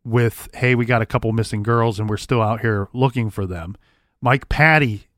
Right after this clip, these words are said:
in particular is, is interviewed briefly in that statement that is released to the public via the news. I do believe that Mike Patty's family, somebody in the family, did put something on Facebook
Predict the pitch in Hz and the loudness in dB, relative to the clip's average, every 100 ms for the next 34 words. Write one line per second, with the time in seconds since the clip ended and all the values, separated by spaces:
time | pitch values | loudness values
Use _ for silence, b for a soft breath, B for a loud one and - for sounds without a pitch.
0 | _ - 131 123 - 160 131 107 104 110 | _ -2 0 0 0 2 2 2 0 -2
1 | 117 101 - - 113 - 139 135 110 104 | -4 -4 -6 -4 -4 0 2 4 2 0
2 | 98 92 131 131 120 107 98 92 - _ | -2 0 0 0 0 -4 -6 -6 -12 _
3 | _ _ - 135 120 104 98 - - 117 | _ _ -2 2 2 2 -2 -2 -2 0
4 | 117 101 110 - _ - 143 120 135 120 | -2 -4 -6 -6 _ 0 0 2 2 2
5 | 120 - 107 - 127 110 104 - _ - | 0 -2 -2 2 2 2 -2 -8 _ -2
6 | 117 120 107 98 123 143 98 87 - b | 2 2 2 2 4 4 0 -6 -14 b
7 | b b b _ _ - 143 131 202 214 | b b b _ _ 0 2 6 6 6
8 | 208 175 170 165 139 135 139 131 127 - | 6 6 6 4 2 2 4 4 0 -12
9 | _ _ _ 170 147 - 151 147 123 - | _ _ _ 2 2 4 4 4 2 2
10 | 160 175 151 117 113 170 170 156 143 127 | 2 4 4 2 2 2 4 4 4 2
11 | 120 135 123 123 117 104 147 151 - - | 0 2 2 2 0 2 2 2 2 2
12 | 165 - 156 139 143 135 135 127 120 - | 2 2 0 2 2 0 2 2 2 2
13 | 135 127 - 131 101 - | 0 0 2 2 2 -2